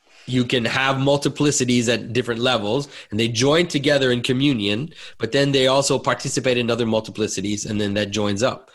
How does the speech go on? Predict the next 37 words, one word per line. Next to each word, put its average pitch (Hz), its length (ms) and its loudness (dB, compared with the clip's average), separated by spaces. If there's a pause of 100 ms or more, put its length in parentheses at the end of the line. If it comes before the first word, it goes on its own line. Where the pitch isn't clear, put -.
(120)
So - 140 -6
you 104 180 0
have 113 220 0
a 104 40 -6
scaling 143 460 0
up 123 140 0
of 104 140 -4
reality. 98 460 -2
It's 98 140 -6
a, 101 160 -4 (200)
it's - 100 -4
an 127 80 0
ontological 131 680 0
ladder, 101 340 0
an 104 60 -2
ontological 113 580 0
scale 98 520 -2 (320)
that 113 140 -4
happens. - 480 -6 (340)
And 120 160 -2
then 139 160 2
it 123 160 -2
be-, 127 220 -2
then 147 240 0
it 147 200 -2
reaches 151 560 2
all 151 220 4
the 160 100 4
way 151 280 4
and 135 160 0
then 143 160 2
is 127 120 0
exemplified 123 1080 0 (220)
perfectly 156 840 0 (260)
in 127 480 0
the 120 140 -2
Trinity, 110 560 -2